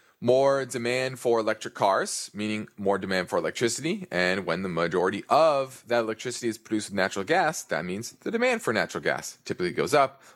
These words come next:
more demand for exports means more manufacturing, more demand for electricity.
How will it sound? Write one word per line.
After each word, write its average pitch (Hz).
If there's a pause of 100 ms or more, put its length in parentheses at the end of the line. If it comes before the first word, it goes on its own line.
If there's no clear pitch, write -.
more 92
demand 80
for -
exports 143
means 87
more 87
manufacturing, 127 (260)
more 80
demand 78
for 110 (180)
electricity. -